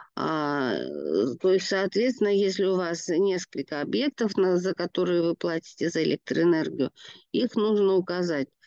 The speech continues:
Во-первых, документ, акт выполненных услуг,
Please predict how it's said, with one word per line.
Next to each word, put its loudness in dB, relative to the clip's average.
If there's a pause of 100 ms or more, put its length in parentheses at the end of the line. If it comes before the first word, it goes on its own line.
(180)
Во-первых, 2
документ, 2
акт -6
выполненных 2
услуг, 0